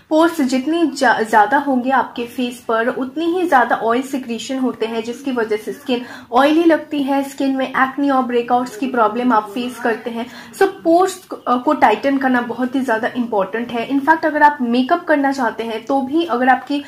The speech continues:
open pore की problem है, तो makeup ठीक से नहीं apply होती है। So एक clear, spotless skin पाने के लिए पोर्स को टाइटन करना बहुत ज़्यादा important है। So I have tried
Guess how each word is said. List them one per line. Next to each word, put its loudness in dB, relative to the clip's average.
open 4
pore 4
की -2
problem 2
है, -2
तो -4
makeup 2
ठीक -2
से -2
नहीं 0
apply 2
होती -2
है। -4
So 4
एक -2
clear, 4
spotless 0
skin -4
पाने 2
के -4
लिए -2
पोर्स -2
को -2
टाइटन 2
करना -2
बहुत 0
ज़्यादा 2
important 0
है। -2
So 8
I 6
have 4
tried 6